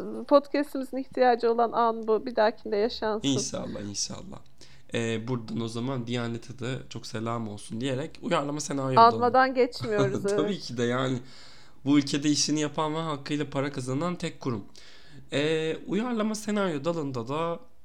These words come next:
Speaker 2: ne acıdır ki favori Koda.
Speaker 1: Mukadderat.
Speaker 2: Ben şeyi izledim. Hollywood Reporter'daki Roundtable'ı izledim. Yazarlar Roundtable'ı.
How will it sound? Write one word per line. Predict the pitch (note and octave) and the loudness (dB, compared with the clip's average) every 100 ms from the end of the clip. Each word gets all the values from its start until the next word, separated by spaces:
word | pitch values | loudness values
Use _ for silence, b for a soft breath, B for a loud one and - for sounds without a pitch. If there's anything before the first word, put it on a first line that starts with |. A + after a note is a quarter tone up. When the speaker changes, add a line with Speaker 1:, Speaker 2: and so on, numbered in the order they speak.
| - - - - | -18 -18 -12 -2
Speaker 2:
ne | E3 | 0
acıdır | D3 C3 A#2+ A#2+ | 0 0 -2 -4
ki | - F3 | -8 -6
favori | D3 A2+ G2 C3 | -4 -2 -2 -4
Koda. | - G2 - - - - b b b b - | -8 -10 -10 -14 -16 -16 b b b b -8
Speaker 1:
Mukadderat. | B3 B3 C#4 C4 - C4 B3+ | -8 -2 -2 0 4 4 6
Speaker 2:
Ben | E3+ B3 | 6 8
şeyi | - A3+ B3 | 6 4 4
izledim. | F#3+ A#2 G#2+ B3 A3+ | 0 -4 -4 -4 -2
Hollywood | E3 D#3+ D#3 | -2 -4 -4
Reporter'daki | C#3+ D3+ D3 D3 C3+ C3 C3 - C#3 C3+ - | -4 -2 -4 -4 -8 -8 -8 -8 -10 -10 -10
Roundtable'ı | A2+ A#2+ A#2 C#3 B2 B2+ | -10 -8 -6 -6 -6 -8
izledim. | G#2+ G2 G#2 | -10 -8 -6
Yazarlar | A2 A2 A2+ A#2+ | -6 -4 -2 -2
Roundtable'ı. | A#2 F#2+ F#2 F#2 G#2+ A2+ | -4 -6 -6 -8 -8 -6